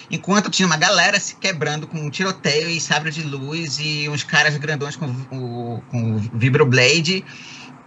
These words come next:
e enquanto o droid tava, do grupo tava se metendo pra fazer umas programações na nave e tentando fechar os buracos que ela tava levando de tiro de fora, e o,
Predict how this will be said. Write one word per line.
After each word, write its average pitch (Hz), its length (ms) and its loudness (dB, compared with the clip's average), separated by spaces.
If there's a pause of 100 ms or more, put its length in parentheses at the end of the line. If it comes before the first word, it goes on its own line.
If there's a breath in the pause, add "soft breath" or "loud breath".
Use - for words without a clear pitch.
e 180 600 4
enquanto 202 600 4
o 214 100 6
droid 175 460 6
tava, 180 340 -2 (240)
do 143 80 -6
grupo 151 280 -4
tava 165 180 0
se 175 100 -6
metendo 170 600 -2
pra 156 180 -2
fazer 156 220 -2
umas 156 100 0
programações 170 720 0
na 180 100 4
nave 160 640 0 (400 loud breath)
e 160 960 0
tentando 165 260 2
fechar 180 240 2
os 156 80 2
buracos 160 380 2
que - 80 -2
ela - 120 0
tava 151 220 0
levando 139 460 -2
de 131 180 -10
tiro 156 180 -2
de 151 120 -6
fora, 170 500 2
e 226 180 0
o, 247 80 -2